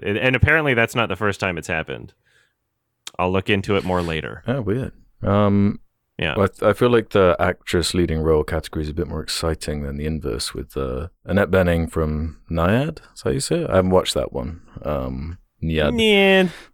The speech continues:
Speaker 2: Nyad. Uh, Lily Gladstone from Killers of the Flower Moon. Sandra Hüller, as you just said, from Anatomy of a Fall.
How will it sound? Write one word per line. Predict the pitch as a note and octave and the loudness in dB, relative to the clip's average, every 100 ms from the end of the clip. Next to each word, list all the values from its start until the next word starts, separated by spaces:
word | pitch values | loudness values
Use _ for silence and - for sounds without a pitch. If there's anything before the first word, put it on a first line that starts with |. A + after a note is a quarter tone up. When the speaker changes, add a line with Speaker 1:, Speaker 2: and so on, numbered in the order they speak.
| - | 0
Speaker 2:
Nyad. | C#3+ C#3 C3+ - - - | 4 4 2 -4 -20 -4
Uh, | - F#2 F#2 F#2 | 4 6 8 6
Lily | G2+ A#2 A2+ | 6 6 6
Gladstone | A2 G#2 - A2 G2+ G2+ G2 F#2 | 4 4 6 6 6 6 4 0
from | - | -4
Killers | - G2 F2 | 2 4 4
of | |
the | F2 | 0
Flower | - F2+ E2+ | 4 4 4
Moon. | F2+ F#2 F2+ F2+ _ _ - - | 4 4 2 -2 _ _ -20 -16
Sandra | - - G2+ F#2+ F2+ | -4 2 4 4 2
Hüller, | - F#2+ G#2+ B2+ C3 - - - | 2 4 4 4 0 -10 -20 -10
as | F2 | -6
you | F#2 | -4
just | F2+ F#2+ | 0 2
said, | - A2 G#2+ | 4 2 0
from | F2 E2 | -4 0
Anatomy | E2 D#2+ F2+ | 0 -2 -2
of | D#2+ | -2
a | |
Fall. | D#2 G#2 G#2+ G#2 | 2 4 6 4